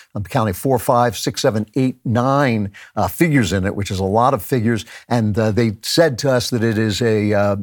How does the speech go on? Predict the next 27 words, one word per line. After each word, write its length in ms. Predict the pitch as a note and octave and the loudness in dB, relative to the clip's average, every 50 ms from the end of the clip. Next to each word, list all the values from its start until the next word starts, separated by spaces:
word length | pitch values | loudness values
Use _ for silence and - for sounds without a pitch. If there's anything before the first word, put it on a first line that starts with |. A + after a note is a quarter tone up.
| - _ - | -8 _ -6
a 100 | - G#2+ | -4 -2
wedding 380 | G#2 A2+ D#3 F3 F#3 E3 C3+ A2+ | 2 2 2 4 2 2 0 0
gift. 380 | F#2 G#2 - - - - _ _ - - - _ _ _ - | 0 -2 -4 -4 -8 -14 _ _ -20 -20 -20 _ _ _ -2
And 640 | A#2 A2+ A2+ A2+ A2 A2 G#2+ G#2+ A2 A2 G#2+ G2 - _ - | 0 0 0 0 0 0 0 0 0 0 -2 -2 -6 _ -14
it 300 | - - - - C3 - | -12 -8 -4 -4 -4 -2
represents, 840 | C3+ G#2+ B2+ C3 B2+ - C#3 A#2 F2+ G#2 B2+ B2 A#2+ A#2 - - - | 0 2 2 2 2 0 -2 -2 0 2 2 2 2 0 -2 -4 -6
it's 200 | G2 A2 - - | -6 -6 -6 -6
supposed 280 | A#2+ - C#3 C3+ - | -2 0 0 0 0
to 40 | - | 0
be 120 | B2+ A#2+ A2 | 0 0 0
read, 360 | G#2+ G2+ A#2 A#2 A#2 A2+ G#2+ | 0 0 2 2 2 2 2
I 80 | G#2+ | 0
think, 200 | F#2+ - B2+ A2 | -2 -2 -4 -4
from 260 | - - G2+ F#2+ F#2 G2+ | -2 -4 -4 -2 2 2
right 220 | A#2 C#3 C#3+ - - _ - - _ | 2 2 2 -2 -8 _ -20 -20 _
to 100 | - - | -4 -2
left. 520 | A#2+ G2+ G2+ A#2 B2 B2+ A#2+ - - - _ _ _ _ - | 0 2 4 4 4 4 2 -2 -10 -20 _ _ _ _ -2
Uh, 320 | - A2+ A2+ A2 G#2+ A2 A2 | 0 2 4 4 2 2 0
there 240 | G2 A#2 A#2+ A2+ A2+ | 0 0 0 0 0
is 340 | A2+ A2 G#2+ G2+ F#2 - - | 0 0 0 -2 -4 -4 -4
a, 460 | - A2+ A2 G#2+ G#2+ G#2 G#2 G#2+ - _ _ - | -2 0 0 0 0 0 -2 -4 -6 _ _ -6
a, 240 | - A2 G#2+ G#2 G#2 - | -2 -2 0 0 -2 -2
a 100 | G#2+ G#2 | -4 -4
zephyr, 520 | F2+ F2 E2+ D3 C#3 - - B2+ A2+ G#2 | -2 2 2 2 2 2 -2 -2 -2 -2
which 240 | F#2 F#2 F#2+ F2+ - | -2 -4 -6 -6 -6
is 200 | G2 F2+ E2+ E2+ | -8 -8 -6 -4
a 220 | A2+ G2+ G2 F#2 | -2 -2 -2 -2